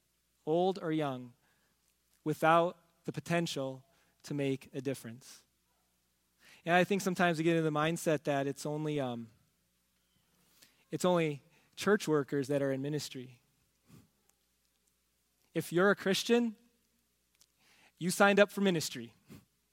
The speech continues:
In whatever you do, in whatever job you may not like the most. <laughs> How? Like, do I need to put, like, a, a, a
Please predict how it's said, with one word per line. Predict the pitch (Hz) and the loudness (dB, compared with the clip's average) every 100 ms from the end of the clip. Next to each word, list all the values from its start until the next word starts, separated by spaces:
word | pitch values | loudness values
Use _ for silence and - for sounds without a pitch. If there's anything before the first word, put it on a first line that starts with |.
| _ _ _ _ _ _ _ _ _ _ - | _ _ _ _ _ _ _ _ _ _ 0
In | 190 | 4
whatever | 170 190 196 196 185 _ _ _ _ _ _ | 6 6 6 2 -2 _ _ _ _ _ _
you | 165 185 | -2 0
do, | 160 170 165 170 160 _ _ _ - | 2 4 4 0 -8 _ _ _ -4
in | 185 | 0
whatever | 156 175 208 | 4 4 4
job | 160 180 180 180 185 175 - _ _ _ _ - | 4 4 6 6 4 2 -6 _ _ _ _ -12
you | 151 | -4
may | 170 175 | -2 2
not | 185 185 190 | 4 2 2
like | 170 160 - | 2 2 -4
the | 180 | -4
most. | 165 160 165 - - - 170 113 _ _ _ _ | 0 0 0 -6 -8 -10 -12 -16 _ _ _ _
<laughs> | _ _ _ _ _ _ - | _ _ _ _ _ _ -16
How? | - 190 247 165 104 - _ _ _ _ _ _ _ _ | -12 -8 -8 -8 -12 -20 _ _ _ _ _ _ _ _
Like, | 196 190 - - _ | 4 4 0 -14 _
do | - 160 | 0 2
I | 175 | 4
need | 190 | 4
to | 170 | 2
put, | - 180 185 | 0 2 2
like, | 175 143 131 | 2 -4 -4
a, | 127 120 - - _ _ _ _ | -10 -12 -16 -20 _ _ _ _
a, | |
a | - - - | -14 -14 -16